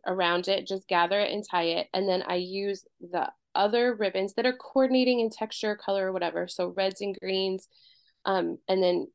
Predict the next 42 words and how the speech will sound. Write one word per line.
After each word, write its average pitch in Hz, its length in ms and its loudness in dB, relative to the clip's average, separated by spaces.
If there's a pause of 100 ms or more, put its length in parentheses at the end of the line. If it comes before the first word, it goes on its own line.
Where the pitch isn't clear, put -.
(340)
you 175 100 -10
can 180 140 -4
get 185 200 0
ribbons 185 380 0
pretty 190 240 -6
cheaply 180 460 -4
at - 60 -6
different - 300 -8
times 185 300 -6
too. 202 380 0 (180)
And 208 120 4
I 202 100 6
just - 240 -2
try 233 140 2
to 214 100 0
coordinate, 185 420 -2
like, 165 140 -6
a 175 80 -6
stripe 220 440 0 (360)
and 196 140 0
one 196 120 2
of 196 60 0
those 190 160 0
that - 160 -2
have, 185 140 0
like, 180 140 -2
the 180 100 -2
little 185 220 -2
balls 180 720 2 (160)
attached - 600 -4
to 196 80 -6
them 190 200 0
for 190 160 -6
texture. 196 640 -4 (640)
But 226 180 0
then 226 220 2
I 208 360 2 (340)
tie 214 480 6 (800)
from 202 160 0
my 185 100 2
original 196 760 0 (120)
knot 170 420 2